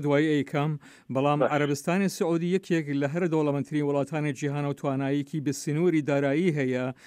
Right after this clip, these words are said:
Speaker 1: کە، ئە، بۆختانی پێدەکرێت کە هاریکاری، ئە، گروپە تروریستەکان دەکات. بەرژەوەندی ئەوانە چێدایەکەوە لەم شەڕەدا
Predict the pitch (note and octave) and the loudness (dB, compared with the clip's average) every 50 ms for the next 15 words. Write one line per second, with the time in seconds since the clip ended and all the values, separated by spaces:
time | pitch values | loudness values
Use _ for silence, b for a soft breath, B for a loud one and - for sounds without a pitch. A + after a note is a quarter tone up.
0 | B B B B B - - D#3+ D3 D3 C#3+ C#3+ D3 D3 C#3+ C#3+ C#3 C3+ C3+ C3+ | B B B B B -6 -2 0 2 2 2 2 2 0 0 0 0 0 0 0
1 | C3 - A#2 B2 C#3+ - - F3+ E3+ F3 E3+ - - E3 C#3+ D#3 - - E3+ D3+ | -2 -4 -4 -4 -4 -2 -2 0 0 0 0 0 0 0 0 0 -2 0 -2 -2
2 | D3 C#3 - E3 C#3+ C3 C#3+ C3+ C3+ C3+ - D3 C#3 C3+ C#3+ C#3+ C#3+ C#3+ C#3+ D3 | -2 -2 -2 -4 -2 0 0 -2 -2 -2 -2 -2 -2 0 0 0 0 0 -2 -2
3 | C#3 C3+ B2+ B2+ B2 B2+ B2 A#2+ A#2 - - - - D#3 D3 D3 C#3 C#3 C#3 - | -2 -4 -4 -2 -4 -4 -4 -6 -8 -12 -16 -18 -8 -4 -2 0 0 0 -2 -2
4 | D3+ C#3 C#3+ C#3 - - C#3+ A#2+ F3 E3+ D#3+ C3+ B2 - - A#2 G#2+ G#2 - B | -2 0 0 0 -2 -4 -2 0 2 2 2 0 -2 -4 -4 -4 -6 -6 -10 B
5 | B B B B B B - C3+ D#3 D#3 D#3+ C#3 D#3+ F3 F3 F#3+ F#3+ B3+ F3 F#3+ | B B B B B B -2 0 2 2 2 2 2 2 2 2 2 2 2 2
6 | F#3+ F#3 F3 D3+ C#3+ C3 - - C#3+ B2+ C3+ C3 B2+ C3 B2 - D3+ C3+ C3+ C#3 | 2 4 4 2 2 0 0 -2 0 0 2 2 2 0 0 0 0 2 2 2
7 | C3+ C3 C#3+ F3 E3 - - D#3 C#3+ C#3+ C#3 A#2 C3 | 2 2 2 2 0 0 -4 -2 -2 -2 0 0 -2